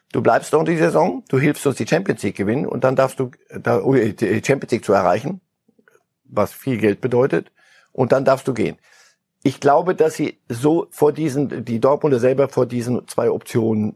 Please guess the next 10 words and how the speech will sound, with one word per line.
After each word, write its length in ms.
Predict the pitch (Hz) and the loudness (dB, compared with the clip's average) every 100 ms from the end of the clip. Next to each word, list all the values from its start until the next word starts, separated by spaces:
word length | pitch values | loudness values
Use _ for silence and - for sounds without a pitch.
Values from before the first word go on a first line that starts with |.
| - | -10
stehen. 400 | - 92 76 65 _ _ _ _ _ | -2 -2 -2 -8 _ _ _ _ _
Wenn 180 | 107 95 | -4 0
er 80 | 90 | 0
bleibt, 480 | 113 170 226 _ _ _ _ - | 2 2 0 _ _ _ _ -2
kassieren 380 | 117 - 131 | -2 0 0
wir 80 | 120 | 0
zwar 180 | 117 117 | 0 0
nicht 180 | 107 104 | 0 -2
hundertzwanzig 540 | 113 104 107 107 98 | -2 0 0 0 0
Millionen, 500 | 95 95 107 123 123 | -2 0 2 0 -2